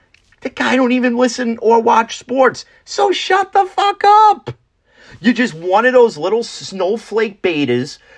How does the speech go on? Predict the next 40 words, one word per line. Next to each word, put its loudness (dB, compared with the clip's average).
okay, 0
who 2
everything 0
offends -2
you, -4
and, -2
you -2
know, 4
no -4
matter 2
what 0
it -4
is, -2
you -10
know, 2
the -6
sun 0
could -2
be -2
shining, 0
and -2
you -8
can -16
complain -6
about 2
that. 0
"Well, 0
the -8
sun's 0
shining -2
too -10
much. -4
It 0
could 0
be -6
cloudy. 2
There's -4
too -10
many -4
clouds." -2